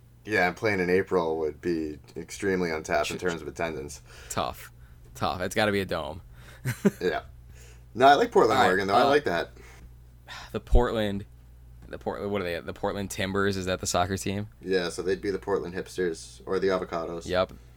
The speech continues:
Speaker 2: the Portland Avocados. There we go.
Speaker 1: Yep. <laughs>
Speaker 2: The Portland Tinders. And it's just, it's actually a ma-, it's a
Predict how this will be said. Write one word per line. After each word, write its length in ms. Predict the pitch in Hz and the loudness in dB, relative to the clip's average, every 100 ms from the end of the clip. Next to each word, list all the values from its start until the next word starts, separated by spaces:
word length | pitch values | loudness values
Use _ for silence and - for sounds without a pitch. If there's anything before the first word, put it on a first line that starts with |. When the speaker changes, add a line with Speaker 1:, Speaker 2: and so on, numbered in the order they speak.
| - - | -20 -16
Speaker 2:
the 80 | 101 | -12
Portland 380 | - 117 110 110 | -2 0 0 0
Avocados. 640 | 107 101 98 90 87 87 | -2 -2 -2 0 -2 -4
There 160 | 90 92 | -4 -2
we 100 | 92 | -2
go. 240 | 92 87 82 | -2 -4 -2
Speaker 1:
Yep. 360 | 87 98 - - - - - - | 0 0 -2 -8 -12 -18 -8 -6
<laughs> 560 | 170 147 - 139 - - - | -4 -4 -4 -8 -8 -14 -4
Speaker 2:
The 100 | 113 | 4
Portland 380 | 135 135 123 - | 6 6 4 4
Tinders. 760 | 127 117 107 92 78 80 - | 4 6 6 4 0 -2 -2
And 100 | 90 | -2
it's 120 | 92 | -4
just, 380 | - - - - - - - | -6 -8 -8 -10 -12 -20 -8
it's 200 | - - | -4 -2
actually 260 | - - 113 | 0 2 0
a 60 | 101 | 2
ma-, 200 | 95 104 | 2 0
it's 140 | |
a 40 | - | -2